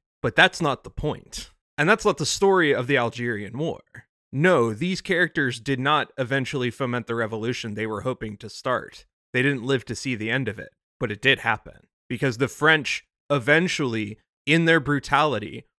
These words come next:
were not going to be able to sustain that anymore. And that is the tried and true wisdom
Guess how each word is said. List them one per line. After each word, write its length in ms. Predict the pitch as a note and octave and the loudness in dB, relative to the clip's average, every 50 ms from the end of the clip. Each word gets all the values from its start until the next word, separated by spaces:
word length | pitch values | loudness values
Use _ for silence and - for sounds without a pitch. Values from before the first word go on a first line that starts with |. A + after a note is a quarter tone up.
| _ _ - | _ _ -12
were 240 | A#2 C3 C#3+ D3 | -2 0 2 2
not 280 | C3+ C3 B2+ B2 - B2+ | 2 2 0 0 -2 -2
going 260 | - C#3 B2 B2 B2 | -2 -2 -2 -2 -4
to 120 | - - A2 | -6 -8 -8
be 180 | A2+ G2+ F#2 | -8 -8 -8
able 180 | G2 - G2 A2 | -10 -12 -12 -14
to 140 | - - A#2 | -10 -10 -12
sustain 500 | - - C3+ - - - D3 F3 F#3+ G#3 | -10 -8 -10 -6 -2 -2 -2 -2 -2 -4
that 180 | E3+ - - - - _ | -8 -12 -18 -20 -20 _
anymore. 520 | - - _ - _ _ _ _ - - _ _ _ _ _ - | -20 -20 _ -20 _ _ _ _ -20 -20 _ _ _ _ _ -2
And 160 | C3 C3+ B2 | -2 2 6
that 180 | B2 C#3+ E3 | 4 6 6
is 180 | F3+ F3+ D#3 - | 6 2 2 0
the 120 | - C#3 | -6 -8
tried 500 | - - - - - A2+ G#2 A#2 C#3 D#3 | -6 -6 -10 -6 -4 0 2 2 2 2
and 140 | F3 F3+ F3+ | 0 -2 -4
true 360 | - - - E3+ C#3 C3+ D3 B2 | -4 -6 -4 -2 0 0 0 0
wisdom 560 | B2+ D3 D#3 D#3 D3 C3 C3 A2 G2+ G#2+ | 0 -2 -2 -2 -2 -2 -4 -4 -4 -8